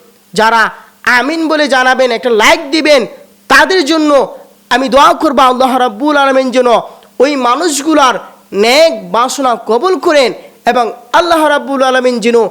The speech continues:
ওই মানুষগুলাকে মক্কা মদিনা দেখার তৌফিক দান করেন। সবাই বলে আমিন। তো সম্মানিত সুপ্রিয় দিনী ভাই বোনেরা, এই মুহূর্তে আমি আপনাদের কাছ থেকে বিদায় নিচ্ছি। সবাই বা-, সবার যদি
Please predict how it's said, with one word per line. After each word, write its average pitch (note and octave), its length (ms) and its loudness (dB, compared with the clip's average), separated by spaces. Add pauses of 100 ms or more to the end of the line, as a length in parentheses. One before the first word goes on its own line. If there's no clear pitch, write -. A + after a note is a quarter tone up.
(400)
ওই B3 180 4
মানুষগুলাকে C#4+ 840 0 (400)
মক্কা C4+ 500 -2
মদিনা C4+ 360 -2
দেখার A#3 320 -2 (120)
তৌফিক C4 440 0
দান F4+ 180 2
করেন। C#4 340 0 (360)
সবাই B3+ 340 -2
বলে A3+ 220 0 (460)
আমিন। B3+ 600 2 (1080)
তো - 60 -2
সম্মানিত A#3+ 420 0
সুপ্রিয় C4 520 0
দিনী B3 240 0
ভাই B3 180 4
বোনেরা, A#3 260 4 (720)
এই D4+ 160 2
মুহূর্তে C#4+ 340 2
আমি A#3+ 160 2
আপনাদের A3 400 -2
কাছ G3+ 160 -2
থেকে G3 200 -4
বিদায় C4 240 2
নিচ্ছি। C#4 320 -2 (560)
সবাই A3+ 460 0 (400)
বা-, G3+ 240 -2 (120)
সবার A3+ 300 0 (140)
যদি A3+ 220 0